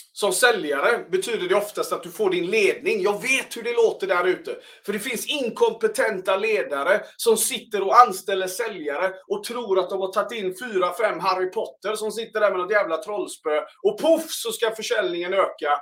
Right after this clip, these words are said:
från ingenstans. När de själva inte kan ett skit om vad de håller på med.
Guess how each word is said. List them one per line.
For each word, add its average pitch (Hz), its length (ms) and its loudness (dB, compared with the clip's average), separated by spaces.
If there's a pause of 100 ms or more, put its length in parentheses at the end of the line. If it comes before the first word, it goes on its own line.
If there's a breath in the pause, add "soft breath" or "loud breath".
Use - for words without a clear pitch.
(320 loud breath)
från 202 340 2
ingenstans. 196 880 0 (160)
När 117 100 2
de 190 120 2
själva 185 380 0
inte 185 220 -2
kan 151 360 -6
ett 151 160 -10
skit - 560 -14
om 156 140 -6
vad 147 120 0
de 143 140 -6
håller 143 180 -6
på 139 160 -10
med. - 140 -20